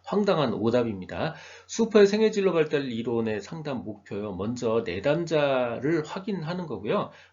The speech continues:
어, 이해하고 확인하는 겁니다. 그래서 자기 개념을 분석하고요. 진로 성숙 수준 확인하고요.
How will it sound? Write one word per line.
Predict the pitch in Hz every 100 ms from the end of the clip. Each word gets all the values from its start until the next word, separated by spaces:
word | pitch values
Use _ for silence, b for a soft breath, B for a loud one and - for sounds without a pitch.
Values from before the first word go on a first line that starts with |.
| -
어, | 101 101
이해하고 | 110 160 147 131
확인하는 | - 185 190 135
겁니다. | 107 92 92
그래서 | 95 101
자기 | 101 - 113 151
개념을 | 127 117 120 104
분석하고요. | 113 113 - 110 101 117 104
진로 | 113 117
성숙 | 113 170 156 -
수준 | 160 131 110
확인하고요. | 107 156 160 110 90 104 170